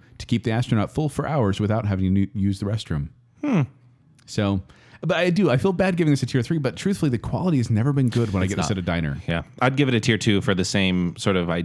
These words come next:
Speaker 2: idea that when you get them, they're generally not high quality, but if you do that at home and you get a nice cut of meat,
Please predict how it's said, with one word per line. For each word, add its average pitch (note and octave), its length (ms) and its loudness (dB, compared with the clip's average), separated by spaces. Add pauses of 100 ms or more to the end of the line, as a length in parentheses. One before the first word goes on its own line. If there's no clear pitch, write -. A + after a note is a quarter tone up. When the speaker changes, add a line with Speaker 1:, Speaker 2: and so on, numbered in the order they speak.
(140)
Speaker 2:
idea A#2 500 0
that G#2 200 0
when A2 160 2
you G#2 100 2
get G#2+ 260 -4
them, G3+ 320 0 (100)
they're C#3+ 160 0
generally C3 340 0
not A#2 160 -2
high A#2 120 -2
quality, B2 520 0
but G#2 360 -2
if G#2+ 180 -2
you A#2+ 80 2
do D#3 140 0
that F3 140 -2
at - 120 -8
home G#2 320 0
and E2+ 100 -2
you F2+ 80 -2
get G2+ 120 0
a F#2+ 40 -2
nice F#2+ 180 -2
cut - 160 -2
of F2+ 80 -2
meat, A2 280 -4